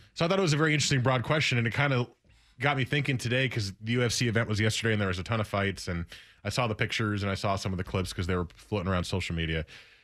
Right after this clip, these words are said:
And my question was, do you think that because right now it's the only sport going, it will actually attract more fans? I think you'll get more viewers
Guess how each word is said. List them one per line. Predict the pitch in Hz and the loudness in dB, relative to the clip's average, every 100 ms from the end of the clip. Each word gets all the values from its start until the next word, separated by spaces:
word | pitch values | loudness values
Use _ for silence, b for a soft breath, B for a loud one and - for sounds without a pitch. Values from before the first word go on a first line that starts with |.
| B | B
And | - 123 123 120 | -4 0 0 0
my | - 120 | 0 0
question | 156 160 - 139 | 2 0 0 2
was, | 135 117 | 2 0
do | - | 0
you | 120 117 | 0 0
think | 107 160 165 139 | -2 -2 -2 0
that | 135 120 | -2 0
because | 113 - 135 131 113 | -4 -2 -2 0 2
right | 117 | 0
now | 110 110 110 | 2 0 0
it's | 104 | -2
the | - 98 | -2 -2
only | 113 120 | 0 0
sport | - 113 113 90 | -2 -2 -4 -2
going, | 92 78 69 - _ _ _ _ _ _ _ _ _ _ _ _ _ - | -4 -4 -6 -12 _ _ _ _ _ _ _ _ _ _ _ _ _ -6
it | 117 | -2
will | 110 | 0
actually | 113 117 - 113 | 2 0 0 0
attract | 104 - 104 95 92 - b b b b b b | 0 0 2 2 0 -8 b b b b b b
more | 104 95 | -4 -4
fans? | - 156 139 104 92 95 - b | -2 0 2 2 0 -6 -12 b
I | 127 | -2
think | 147 127 | 0 2
you'll | 131 | 2
get | 117 110 | 2 2
more | 107 | 0
viewers | 98 202 165 117 151 - | 2 2 4 2 0 -6